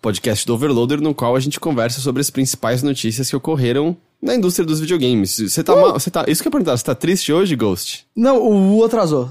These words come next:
Speaker 1: Ah,
Speaker 2: Eu,
Speaker 1: entendi.
Speaker 2: eu,
Speaker 1: É
Speaker 2: eu
Speaker 1: o delay,
Speaker 2: percebi.
Speaker 1: né?
Speaker 2: Né, eu, eu, eu devia ter feito antes, mas, mas eu, eu vacilei.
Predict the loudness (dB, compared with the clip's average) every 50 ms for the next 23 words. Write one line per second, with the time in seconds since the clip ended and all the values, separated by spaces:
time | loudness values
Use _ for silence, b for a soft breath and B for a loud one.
0 | -8 -10 -6 -4 -2 -2 0 2 2 4 4 4 4 4 4 2 0 0 0 2
1 | 2 4 4 4 4 4 4 4 2 4 2 2 2 2 -2 -4 -6 _ _ _
2 | _ _ _ _ _ _ -10 -4 0 2 4 4 4 4 4 4 4 4 4 4
3 | 4 4 4 2 0 B B B B B B B B 0 0 2 2 2 2 2
4 | 2 2 0 0 2 2 2 2 2 0 0 -2 -2 -2 0 0 0 2 2 0
5 | 0 -2 -4 -6 -8 -10 -12 -14 _ _ _ -6 -4 -2 0 0 0 0 2 2
6 | 2 4 4 2 2 2 0 -2 -2 -2 -4 -6 -6 -6 -8 -10